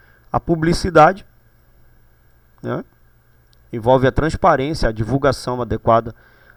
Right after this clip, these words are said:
das ações e, e decisões do governo, permitindo que os cidadãos tenham acesso às informações relevantes. A eficiência,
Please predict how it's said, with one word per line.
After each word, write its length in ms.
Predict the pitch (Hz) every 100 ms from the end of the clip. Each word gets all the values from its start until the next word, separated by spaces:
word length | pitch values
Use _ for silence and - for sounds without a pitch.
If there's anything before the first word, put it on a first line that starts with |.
| -
das 260 | 120 117
ações 520 | 113 - 120 131 160 123
e, 40 |
e 280 | 113 127 120
decisões 520 | 120 117 110 113 113
do 80 | 113
governo, 400 | 113 107 139 165
permitindo 640 | - 117 110 - 117 107
que 100 | -
os 80 | 107
cidadãos 460 | - 113 104 110
tenham 180 | - 113
acesso 520 | - - 120 - - _ _ _ _ _ -
às 200 | 110 107
informações 580 | - 110 110 - 110
relevantes. 480 | 110 131 120 131 -
A 100 | 147
eficiência, 720 | 135 - 131 165 151 180 -